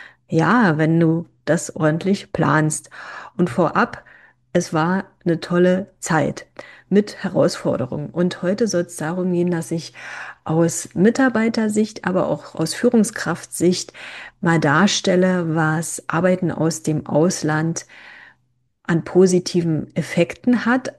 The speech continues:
aber welche Herausforderungen sich auch ergeben. Also oft stellt man sich das ja so vor, „Na ja, die sitzen da mit dem Laptop am Strand und klimpern da rum mit Blick aufs Meer.“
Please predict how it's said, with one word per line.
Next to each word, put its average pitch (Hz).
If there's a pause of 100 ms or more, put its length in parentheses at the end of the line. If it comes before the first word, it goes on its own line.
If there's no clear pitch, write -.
(160)
aber 196
welche 180
Herausforderungen 151
sich 147
auch - (160)
ergeben. 156 (1300)
Also 214 (760)
oft 214
stellt 208
man 202
sich 196
das 202
ja 180
so 180
vor, 185
„Na 180
ja, 175
die 175
sitzen 180
da 175
mit 170
dem 175
Laptop 165
am 165
Strand 180
und 165
klimpern 175
da 165
rum 170
mit 170
Blick 175
aufs -
Meer.“ 180